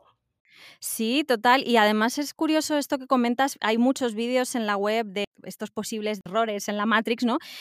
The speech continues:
Y lo curioso es que muchos de ellos han sido corroborados como reales, ¿no? Que, que se meten a investigarlos y dicen, "No, no, es que aquí no hay nada manipulado".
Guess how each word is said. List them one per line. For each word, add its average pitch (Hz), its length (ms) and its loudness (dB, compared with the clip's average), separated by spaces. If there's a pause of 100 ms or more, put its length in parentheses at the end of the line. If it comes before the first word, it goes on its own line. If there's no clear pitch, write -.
(140)
Y 233 140 2
lo 220 100 6
curioso 214 340 2
es 330 80 -2
que 359 180 2
muchos 247 440 2
de 294 60 2
ellos 330 160 -2
han 240 100 -2
sido 277 500 0
corroborados 196 540 -4
como 240 240 -4
reales, 185 440 -6
¿no? 240 180 -6
Que, 175 200 -8
que 175 300 -10
se - 180 -10
meten 190 240 -4
a 240 60 0
investigarlos 240 640 -2
y - 40 -4
dicen, 185 200 -8
"No, 202 80 -8
no, 254 120 -4
es 240 140 -6
que 208 140 -8
aquí 185 240 -8
no 226 100 0
hay 269 80 2
nada 254 340 2 (220)
manipulado". 196 720 -8